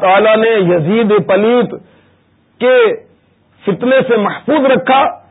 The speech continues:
لہذا میں اللہ تعالیٰ کا شکر ادا کروں گا۔" اس کے بعد انہوں نے قرآن پاک کی سورتوں کی تعداد کے برابر نفل پڑھنا شروع کر دی۔ قرآن پاک میں سورتیں کتنی ہیں؟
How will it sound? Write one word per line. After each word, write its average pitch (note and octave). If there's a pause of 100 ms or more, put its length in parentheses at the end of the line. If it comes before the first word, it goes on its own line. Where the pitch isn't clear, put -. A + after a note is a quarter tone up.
(320)
لہذا G3
میں A3+
اللہ G#3+ (100)
تعالیٰ A3
کا G#3+
شکر F3+
ادا A#3
کروں A#3+
گا۔" - (420)
اس -
کے D4
بعد A#3 (100)
انہوں A3
نے A3+ (160)
قرآن G#3 (240)
پاک G3+
کی B3 (160)
سورتوں A3
کی B3
تعداد G3+ (140)
کے A3
برابر F#3+ (340)
نفل G3
پڑھنا E3
شروع C3+
کر A#2
دی۔ G#2 (840)
قرآن F3+
پاک F#3
میں F#3
سورتیں F3+
کتنی G3+
ہیں؟ A#3